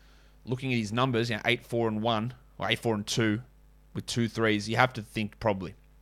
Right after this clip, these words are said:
I like Luke Kennard, but he is twenty-six.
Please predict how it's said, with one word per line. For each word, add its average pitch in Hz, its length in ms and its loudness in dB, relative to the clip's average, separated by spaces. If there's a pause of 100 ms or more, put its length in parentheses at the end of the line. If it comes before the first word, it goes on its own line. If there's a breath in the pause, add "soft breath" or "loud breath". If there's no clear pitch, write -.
(840)
I 151 60 8
like 160 220 8
Luke 131 120 -2
Kennard, 131 300 -2 (1900 loud breath)
but 143 100 2
he 165 60 6
is 160 80 6
twenty-six. - 680 2